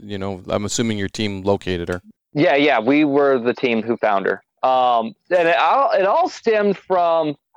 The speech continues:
Speaker 2: a discovery of her father's last year at the last search before the mount-, the weather pushed us off the mountain last year. Uh, her father and a couple of the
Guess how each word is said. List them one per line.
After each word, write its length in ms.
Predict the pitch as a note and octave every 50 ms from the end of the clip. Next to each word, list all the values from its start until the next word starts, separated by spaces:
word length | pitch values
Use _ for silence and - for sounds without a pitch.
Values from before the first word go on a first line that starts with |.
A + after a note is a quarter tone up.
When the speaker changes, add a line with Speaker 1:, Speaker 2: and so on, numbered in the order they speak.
| - -
Speaker 2:
a 100 | - E3
discovery 680 | D3+ E3 D3 - - - F3 F3+ F#3 F3+ G3 G3+ F#3+ F3+
of 140 | D#3+ D#3+ D3
her 120 | D3+ D3
father's 920 | C3+ - - C#3+ C#3 C#3+ D3 D3+ D3 C#3+ C#3+ C3+ C3 B2+ B2 A#2+ A#2+ A2 -
last 480 | A#2 B2+ B2 A#2+ A#2+ B2 A#2+ - - -
year 320 | B2+ B2 A#2+ A#2 A2+ G#2+
at 80 | G#2 -
the 80 | A2+
last 400 | A2 A#2+ A#2+ A#2+ A#2+ A#2+ A#2+ - - - - - - - - - - - _ _ _
search 440 | - - - D3+ C3+ B2+ A#2+ - -
before 360 | B2+ A2+ - - B2+ A#2+ A#2
the 80 | G#2+ G#2+
mount-, 280 | A2 A2+ A2+ A2+ A2+ -
the 180 | A#2+ A#2 A2+
weather 300 | G#2+ A#2 B2 A#2 A#2 A2+
pushed 400 | - - C3+ B2 D3 - - -
us 180 | A2+ G#2 - -
off 220 | A#2 A2 G#2 G#2 - -
the 80 | G#2 G#2
mountain 600 | G#2 G#2+ G#2 G#2 G#2 G#2+ G2 - G2 G2 G2+ G2+
last 540 | G#2+ G#2 G#2 G2+ G2 F#2+ - - - - -
year. 380 | A#2 G#2 G2 G2 G2 F#2 F2+ _ _ _ - - - -
Uh, 720 | - B2 B2 B2 B2 A#2+ A2+ A2+ A2+ A2 G#2 G2+ F#2 -
her 200 | - - D3 D3
father 500 | - - D#3 D3+ D3 C#3+ C#3+ C#3+ C#3 C#3
and 220 | C3+ C3 B2+ B2+ B2+
a 40 |
couple 380 | B2 - D3 C3 - C3+ C3 C3
of 60 | C3 B2+
the 80 | B2+